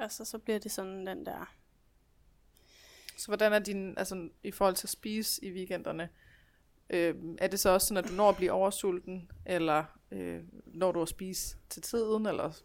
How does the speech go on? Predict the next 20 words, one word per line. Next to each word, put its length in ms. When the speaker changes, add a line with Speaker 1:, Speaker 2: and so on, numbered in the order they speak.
Speaker 2:
eller 200
spiser 380
du, 140
Speaker 1:
Mm. 880
Speaker 2:
har 60
du 80
stadig 220
den 120
restriktion, 420
der 60
siger, 140
"Jeg 80
må 80
maks 280
få 140
så 140
og 100
så 60
meget," 500
eller? 200